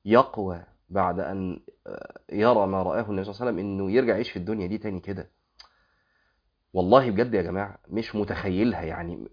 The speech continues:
عقلي مش قادر يستوعب المعنى ده، إن ممكن واحد تصح له حياة وتستقيم له حياة وقد رأى الجنة والنار، أو فتح الله لقلبه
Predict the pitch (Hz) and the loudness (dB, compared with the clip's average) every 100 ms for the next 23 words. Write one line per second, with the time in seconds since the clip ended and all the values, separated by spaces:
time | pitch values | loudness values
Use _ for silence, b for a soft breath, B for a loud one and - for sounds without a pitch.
0 | - 90 123 - 131 131 127 107 - 117 | -4 4 4 4 0 2 2 0 -2 -2
1 | 107 98 - 123 107 95 101 104 90 85 | -2 -4 -2 -2 -2 -4 -6 -6 -10 -14
2 | - _ _ _ - - - - - 92 | -20 _ _ _ -20 -20 -20 -20 -8 0
3 | 98 120 113 104 127 - 139 131 - 101 | 2 2 2 4 2 0 -4 -6 -10 -8
4 | 95 135 - - 113 107 87 98 95 120 | -2 -2 -2 -6 -4 -4 -4 -4 -4 -4
5 | 151 b b b b 90 92 - - 135 | -8 b b b b -6 -4 -4 0 2
6 | 107 120 110 92 - 101 113 147 - b | 2 0 -2 -8 -8 -6 -6 -8 -12 b
7 | b b b b b - - - - - | b b b b b -14 -12 -10 -8 -8
8 | - - - 98 101 101 - 107 90 135 | -10 -10 -4 0 2 2 0 0 2 2
9 | 113 101 101 123 113 98 98 139 - 107 | 2 -2 -2 -2 -2 -2 0 0 2 0
10 | 127 127 - 101 127 113 104 98 104 95 | -2 -6 -4 2 2 4 0 -2 -4 -4
11 | 104 120 104 85 | -2 -2 -4 -6